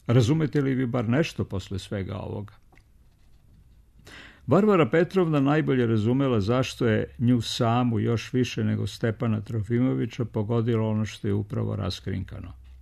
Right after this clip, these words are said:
„Napisao vam je baš tako, da se ženi tuđim gresima učinjenim u Švajcarskoj, te da hitate da ga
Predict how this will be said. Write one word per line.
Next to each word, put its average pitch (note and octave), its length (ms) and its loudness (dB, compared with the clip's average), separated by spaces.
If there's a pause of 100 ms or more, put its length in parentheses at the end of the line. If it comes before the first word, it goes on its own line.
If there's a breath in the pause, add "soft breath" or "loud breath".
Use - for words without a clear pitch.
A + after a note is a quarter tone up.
(960 loud breath)
„Napisao F#3 640 4
vam E3 200 2
je C3+ 140 2
baš - 340 0
tako, E3 420 0
da G2 140 2
se A2 220 -2
ženi C#3 480 0
tuđim D3 420 0
gresima B2+ 540 0
učinjenim B2 580 -2
u A2 60 0
Švajcarskoj, D3 960 -2 (100)
te C3+ 120 0
da A#2+ 120 0
hitate D#3 680 -2
da A2 160 0
ga G#2 320 -2